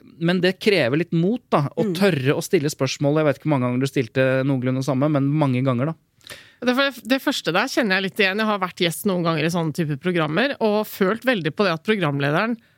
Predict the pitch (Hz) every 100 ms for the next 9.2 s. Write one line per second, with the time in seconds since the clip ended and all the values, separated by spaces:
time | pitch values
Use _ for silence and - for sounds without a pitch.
0 | _ - - 233 226 277 - 311 190 139
1 | 233 330 156 - 254 254 247 247 - 175
2 | 170 165 180 180 190 196 - 147 170 165
3 | 196 190 302 277 220 226 202 - 196 196
4 | 175 190 262 254 269 247 220 208 233 226
5 | 208 220 220 214 - - 285 - _ -
6 | 226 220 214 226 226 208 180 175 190 202
7 | 151 139 165 185 254 - - _ 170 180
8 | 180 220 247 - 147 - 185 508 - 233
9 | 185